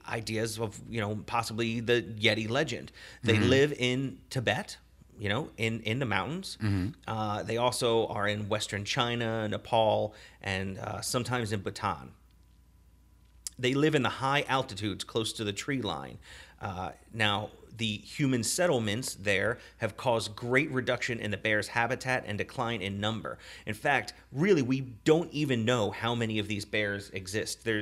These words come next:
Speaker 1: it's, it's really, it's really kinda sad. We don't even know how many blue bears there are. But
Speaker 2: Right.
Speaker 1: they're, they're a very well, closely associated with the, uh, you know, just the, the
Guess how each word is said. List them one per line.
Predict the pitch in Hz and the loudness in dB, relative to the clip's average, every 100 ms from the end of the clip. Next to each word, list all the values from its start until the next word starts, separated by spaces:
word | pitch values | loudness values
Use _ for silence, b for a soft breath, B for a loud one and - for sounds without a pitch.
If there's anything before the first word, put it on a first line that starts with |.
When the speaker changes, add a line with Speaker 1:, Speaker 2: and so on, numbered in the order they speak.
| 101 | -2
Speaker 1:
it's, | 113 110 | -4 -4
it's | 110 107 | -6 -4
really, | 123 131 117 104 - B B B | 0 0 0 -4 -8 B B B
it's | 123 | -4
really | 226 208 | 2 4
kinda | 120 123 101 | 4 2 -2
sad. | - 107 98 92 | -2 -2 -2 -2
We | 117 | 0
don't | 131 151 | 0 2
even | 143 131 | 0 0
know | 147 117 | 0 -2
how | 107 120 | -2 -4
many | 120 120 117 110 | -2 -2 -4 -6
blue | 101 127 190 | -2 0 2
bears | 95 65 - | 0 -2 -4
there | 107 104 | -2 0
are. | 120 85 - - B B | 0 -4 -6 -12 B B
But | 107 | 0
Speaker 2:
Right. | - | 4
Speaker 1:
they're, | 131 123 87 | 6 6 4
they're | 120 117 95 | 2 2 0
a | - | -4
very | 104 139 151 139 | 2 4 4 2
well, | 117 127 120 - - | 0 2 2 -2 0
closely | 160 - 135 113 | 2 2 0 -2
associated | - 117 - 104 98 95 | 0 0 0 0 -2 0
with | 98 - - | -2 -2 -10
the, | 95 101 95 85 | -4 -4 -2 -4
uh, | - - - | -8 -10 -10
you | 104 | -6
know, | 92 | -6
just | 104 - - | -4 -8 -6
the, | 82 - | -6 -6
the | 92 | -10